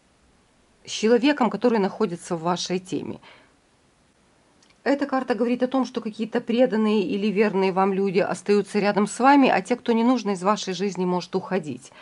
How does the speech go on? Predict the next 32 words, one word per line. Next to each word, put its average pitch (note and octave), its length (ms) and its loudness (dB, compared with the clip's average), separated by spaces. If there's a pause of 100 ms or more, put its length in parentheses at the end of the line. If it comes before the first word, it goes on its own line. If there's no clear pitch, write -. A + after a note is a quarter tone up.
(680)
Ну C#4 220 6
и G#3+ 140 2
двойка A#3+ 400 2
мечей, A#3 360 2
выпавшая G#3 460 -2
на G3+ 80 0
внешний G3+ 380 -4
мир, A3+ 140 0
конечно, G#3 400 -4
может G3 220 -4
говорить F#3 240 -4
о G3 60 -10
том, G#3+ 180 -2
что F3+ 320 -4 (240)
далеко G#3+ 400 2
не B3+ 160 6
вся G3 300 2
информация F#3 580 -2
из D#3 120 -10
внешнего F3 420 -2
мира F3 300 0
вас E3+ 280 -4
радует. G#3 440 2
И D#3 100 -6
так F#3 180 0
как F#3+ 160 -4
мы F#3 100 0
здесь F3+ 300 -6
видим E3+ 220 -2 (120)
два F3+ 380 2
скрещенных E3+ 800 -4
меча, B3 400 -2